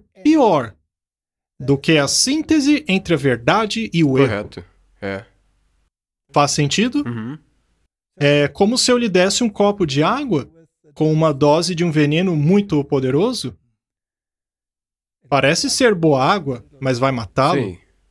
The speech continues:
Speaker 1: Mas agora vamos mudar um pouquinho de assunto. Agora temos a pandemia. Ainda estamos no meio de uma pandemia. Temos lockdowns,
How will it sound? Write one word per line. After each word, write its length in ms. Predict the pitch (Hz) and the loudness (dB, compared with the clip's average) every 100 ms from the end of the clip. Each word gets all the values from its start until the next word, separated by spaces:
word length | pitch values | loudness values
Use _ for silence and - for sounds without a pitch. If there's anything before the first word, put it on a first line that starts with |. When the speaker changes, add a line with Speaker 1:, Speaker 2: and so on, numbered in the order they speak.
| _ _ _ _ _ _ _ - | _ _ _ _ _ _ _ -6
Speaker 1:
Mas 840 | 143 156 165 156 151 143 - - - _ _ - | 0 2 4 2 0 -2 -4 -6 -10 _ _ -4
agora 460 | 180 233 254 226 | 2 2 2 0
vamos 360 | 196 277 311 190 | 0 -2 -2 0
mudar 340 | 185 156 180 | 0 2 0
um 60 | 175 | 0
pouquinho 640 | 170 147 - 220 247 214 | 0 -2 -2 -2 0 0
de 100 | 160 | 0
assunto. 520 | 147 - 135 - - _ _ _ _ _ _ _ _ _ _ _ _ _ _ _ 147 139 | -2 -4 -8 -10 -16 _ _ _ _ _ _ _ _ _ _ _ _ _ _ _ _ -8
Agora 460 | 139 127 156 185 196 | -6 0 2 4 2
temos 920 | 160 170 180 175 165 151 135 - - - | 0 2 2 2 2 2 0 -4 -8 -8
a 100 | 135 | -4
pandemia. 720 | 143 143 131 117 117 147 202 _ _ _ _ _ _ 110 | 0 2 0 -2 -4 -6 -8 _ _ _ _ _ _ -4
Ainda 280 | 117 156 | 0 0
estamos 440 | 196 - 196 214 185 | 0 2 2 2 2
no 100 | 208 | 2
meio 400 | 185 202 240 180 | 2 0 0 -2
de 80 | 135 | -4
uma 140 | 135 | -6
pandemia. 840 | - 117 127 160 139 147 156 175 - _ _ _ _ _ _ _ _ _ 135 | -6 -4 -2 0 0 0 0 -4 -10 _ _ _ _ _ _ _ _ _ -2
Temos 640 | 143 151 156 147 143 127 123 | 2 2 2 4 4 2 0
lockdowns, 1120 | 135 - 143 165 214 208 208 202 - - | -2 -2 0 2 2 0 -2 -4 -6 -12